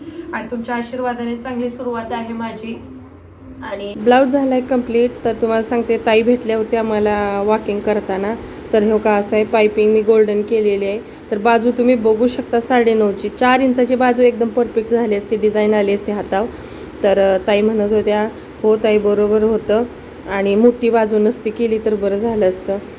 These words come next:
तर म्हटलं, "राहू द्या, काय नाही, घाला, नवीन नवीन फॅशन निघालेत," म्हटलं मी, कारण ही कटिंग करणं हे वगैरे, इथे आपण शिवताचंच, अ, स्वतःचं वगैरे असं. तर म्हटलं, "जर जमत असेल तर शिवून घ्या," म्हणून सांगितलं त्यांना.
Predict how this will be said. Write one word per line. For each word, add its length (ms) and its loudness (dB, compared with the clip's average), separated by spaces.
तर 120 0
म्हटलं, 320 2
"राहू 220 2
द्या, 120 0
काय 180 0
नाही, 140 0
घाला, 320 0
नवीन 280 4
नवीन 240 2
फॅशन 360 -2
निघालेत," 440 0
म्हटलं 300 0
मी, 140 -2
कारण 220 2
ही 120 4
कटिंग 440 0
करणं 320 4
हे 140 6
वगैरे, 600 2
इथे 200 0
आपण 240 4
शिवताचंच, 640 0
अ, 360 6
स्वतःचं 500 0
वगैरे 360 0
असं. 260 0
तर 80 2
म्हटलं, 340 4
"जर 160 4
जमत 380 2
असेल 260 0
तर 100 2
शिवून 280 2
घ्या," 140 2
म्हणून 220 2
सांगितलं 500 -2
त्यांना. 300 -4